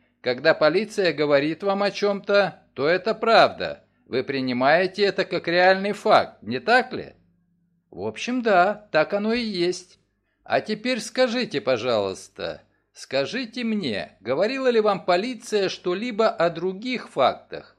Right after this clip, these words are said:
о тех, о которых вы так уверенно показали суду?» «Нет, сэр».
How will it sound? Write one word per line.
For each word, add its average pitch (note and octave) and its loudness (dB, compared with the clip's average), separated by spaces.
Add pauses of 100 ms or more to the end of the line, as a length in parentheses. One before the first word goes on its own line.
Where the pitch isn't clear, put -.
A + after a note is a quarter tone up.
(120)
о A2 2
тех, - -8
о C3 0
которых E3 -4
вы F3 -2
так E3+ -2
уверенно D#3+ -2
показали G#3 0
суду?» G#3 -6 (460)
«Нет, D3+ -2
сэр». F#3 0